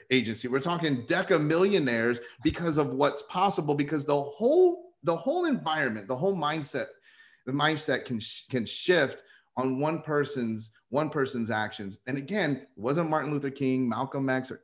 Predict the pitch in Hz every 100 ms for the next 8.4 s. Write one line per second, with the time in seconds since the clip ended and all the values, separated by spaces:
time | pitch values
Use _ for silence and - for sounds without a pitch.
0 | - 220 240 202 156 139 127 143 123 113
1 | 110 101 - 104 80 - 104 98 135 151
2 | 190 139 147 135 131 143 151 - 139 131
3 | 120 147 127 131 135 120 131 131 110 135
4 | 151 196 247 254 220 202 202 165 175 254
5 | 302 202 175 147 - 208 202 143 - -
6 | _ - 135 - 392 - - - _ _
7 | _ 147 165 214 175 143 147 165 165 151
8 | 135 123 120